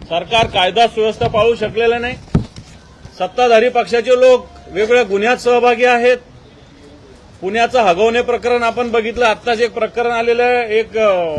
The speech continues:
मुंब्र्याचे, ठाण्याचे जे राष्ट्रवादीचे नेते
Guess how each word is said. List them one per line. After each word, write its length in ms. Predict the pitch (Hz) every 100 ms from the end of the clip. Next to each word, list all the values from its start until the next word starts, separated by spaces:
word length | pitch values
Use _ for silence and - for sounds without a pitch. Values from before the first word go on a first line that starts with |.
| 139
मुंब्र्याचे, 800 | 139 170 208 220 214 233 233 202 - - 170 - - 135 151 160 - 139 - - - -
ठाण्याचे 480 | 151 175 226 226 233
जे 400 | 226 233 233 208 - - - - - - - - - - -
राष्ट्रवादीचे 680 | 139 185 180 220 220 226 220
नेते 540 | 226 220 233 233 233